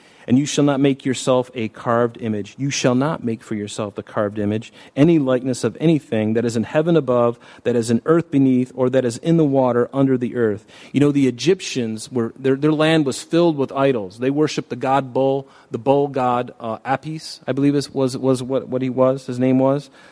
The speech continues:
They had snakes, and they had eagles. And there was also the pagan god in, in Canaan, who was Dagon. Remember the fish god?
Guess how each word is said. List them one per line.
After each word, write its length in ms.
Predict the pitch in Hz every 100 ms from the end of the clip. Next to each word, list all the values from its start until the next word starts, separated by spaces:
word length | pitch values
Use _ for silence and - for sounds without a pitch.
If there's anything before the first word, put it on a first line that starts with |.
| - _
They 120 | 143
had 220 | 139 139 -
snakes, 680 | - 156 156 - - - _ -
and 100 | -
they 120 | 131 135
had 200 | 131 120
eagles. 680 | 156 156 117 95 - - _ _ - - 143
And 320 | 135 131 127 - -
there 140 | 151
was 160 | 151 131
also 320 | 156 170 143
the 100 | 123
pagan 440 | - 160 156 147
god 380 | 135 139 143 135 -
in, 240 | 135 127
in 180 | - 123
Canaan, 440 | - 175 185 123 117
who 100 | 143
was 120 | 123
Dagon. 480 | 131 151 151 113 113
Remember 300 | 123 143 143
the 80 |
fish 320 | 127 185 185 -
god? 380 | 107 92 80